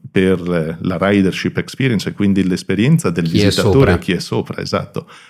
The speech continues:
Speaker 1: ma anche e soprattutto per chi, eh, è fuori.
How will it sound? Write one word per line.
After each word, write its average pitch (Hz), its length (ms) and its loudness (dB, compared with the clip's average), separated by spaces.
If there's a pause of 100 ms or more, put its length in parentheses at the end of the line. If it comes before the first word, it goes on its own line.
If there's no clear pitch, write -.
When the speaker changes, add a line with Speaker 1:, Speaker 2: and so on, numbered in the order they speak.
(120)
Speaker 1:
ma 107 220 2
anche 175 380 2
e 123 40 0
soprattutto 113 520 -4
per 90 160 -4
chi, 98 380 -4
eh, 92 280 -10
è - 140 -8
fuori. - 360 -8